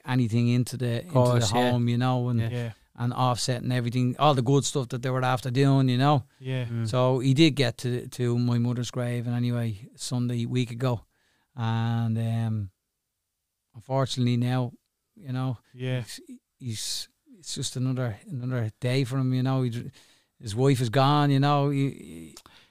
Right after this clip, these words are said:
Speaker 3: See,
Speaker 1: they've
Speaker 3: the
Speaker 1: been together all their life, you know.
Speaker 3: Yeah, it's, it, it's hard. Like, that, that in itself will kill someone, you know.
Speaker 1: Mm.
Speaker 3: Like, l-, like I said, one of my best friends, his, um,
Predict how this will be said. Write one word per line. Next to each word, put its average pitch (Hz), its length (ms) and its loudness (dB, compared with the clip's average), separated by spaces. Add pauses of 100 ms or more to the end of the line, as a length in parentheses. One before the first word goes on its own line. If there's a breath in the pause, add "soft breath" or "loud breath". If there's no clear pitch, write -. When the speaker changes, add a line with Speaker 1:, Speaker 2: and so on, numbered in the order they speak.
(280 soft breath)
Speaker 3:
See, 180 200 -2
Speaker 1:
they've 135 100 2
Speaker 3:
the 120 60 2
Speaker 1:
been 147 180 6
together 143 440 4
all 143 200 8
their 135 100 4
life, 139 360 2
you 135 80 2
know. 151 240 4
Speaker 3:
Yeah, 147 220 0
it's, 135 200 -4
it, 160 180 -2
it's 170 340 -6
hard. 185 300 2
Like, 156 160 2
that, 160 160 -2
that 202 180 2
in 180 100 0
itself 175 460 0
will 143 100 0
kill 190 260 0
someone, 165 340 0
you 131 100 0
know. 170 200 4
Speaker 1:
Mm. 190 60 2
Speaker 3:
Like, 165 320 0 (360 loud breath)
l-, 190 300 -10
like 196 240 6
I 165 60 4
said, 170 460 4
one 151 280 0
of 165 60 2
my 147 100 4
best 151 300 0
friends, 151 460 2
his, 139 220 0
um, 127 440 0